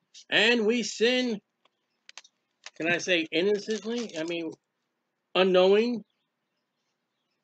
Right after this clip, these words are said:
There are sins that, "Oh, why did I do that?" And sometimes it takes a while even to realize what we did. And there are some sins, "Yeah, I'll do it."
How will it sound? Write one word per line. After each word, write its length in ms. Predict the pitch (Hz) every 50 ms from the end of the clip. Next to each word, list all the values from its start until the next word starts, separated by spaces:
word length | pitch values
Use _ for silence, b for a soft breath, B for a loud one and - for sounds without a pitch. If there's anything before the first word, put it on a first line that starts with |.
| _ _ _ _ _ _ _ _ _ _ _ - - _ _ _ _ _ _ _ _ _ _ _ _ _ _ _ _ _ _ _ _ _ _ _ _ _ _ _ _ _ - - _ - -
There 160 | - - 170 175
are 100 | 175 151
sins 320 | - - 208 214 208 160
that, 220 | 185 185 185 - - _ _ _ _ _ _
"Oh, 200 | - - 143 - - _ _ _ _ _ _ _
why 160 | - 175 160
did 120 | 139 113
I 80 | 110 104
do 220 | - - 104 98
that?" 220 | 90 95 92 92 - _ _ _ _ _ _ _ - _ _ _ _ _ - - _ _ _ _ _ _ _ _ _ _
And 100 | - -
sometimes 380 | - 175 202 202 180 151 135 131
it 100 | 123 -
takes 300 | 170 160 156 147 - 156
a 80 | 156
while 320 | 151 151 156 165 165 165 170
even 160 | 165 165 156
to 80 | 160
realize 420 | 156 170 180 180 175 175 175 160 170
what 160 | 180 180 180
we 140 | 185 190 185
did. 300 | 175 226 262 233 - - _ _ _ - - _ _ _ _ _ _ _ _ _ _ _ _ _ _ _ _ _ _ _ _ _ _ _ _ _
And 120 | 117 131 151
there 120 | 156 160
are 60 | 156
some 200 | - 180 165 160
sins, 680 | 156 - 175 175 175 180 190 196 185 175 - - - - _ _ _ _ _ _ _ _ - - _ _ _
"Yeah, 160 | 113 117 120
I'll 160 | 117 123 135
do 160 | 135 113 107 107
it." 80 | 107